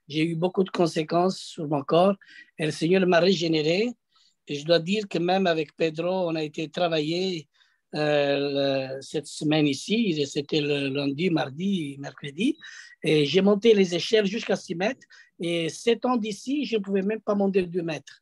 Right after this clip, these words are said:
Et qu'aujourd'hui, je me sens ressuscité. Et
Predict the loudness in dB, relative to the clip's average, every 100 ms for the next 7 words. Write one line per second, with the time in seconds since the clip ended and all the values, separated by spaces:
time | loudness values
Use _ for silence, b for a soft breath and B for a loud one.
0 | _ _ -6 -4 0 2 4 6 6 6
1 | 2 2 0 -2 B B -2 0 2 0
2 | 2 -2 -8 -12 -2 -2 -2 B B B
3 | -4 2 4 4 4 2